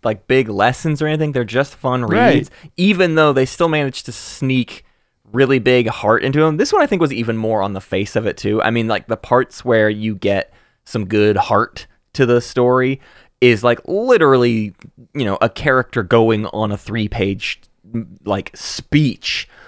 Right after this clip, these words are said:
Speaker 1: about
Speaker 2: Yeah,
Speaker 1: the
Speaker 2: it's like a
Speaker 1: nature
Speaker 2: diatribe. <laughs>
Speaker 1: of existence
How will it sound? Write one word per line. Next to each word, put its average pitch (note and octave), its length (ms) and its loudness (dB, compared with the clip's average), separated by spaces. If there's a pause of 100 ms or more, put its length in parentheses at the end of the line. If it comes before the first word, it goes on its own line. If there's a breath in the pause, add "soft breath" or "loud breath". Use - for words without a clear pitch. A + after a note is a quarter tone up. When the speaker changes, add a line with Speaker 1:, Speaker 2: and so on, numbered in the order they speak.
(120 soft breath)
Speaker 1:
about A#2+ 100 2
Speaker 2:
Yeah, A#2 260 4
Speaker 1:
the A#2 80 4
Speaker 2:
it's G#2+ 60 2
like A#2 80 2
a A2+ 40 2
Speaker 1:
nature A#2+ 200 2 (220)
Speaker 2:
diatribe. A2+ 420 0
<laughs> - 40 -6
Speaker 1:
of C#3 260 2
existence A#2 920 -2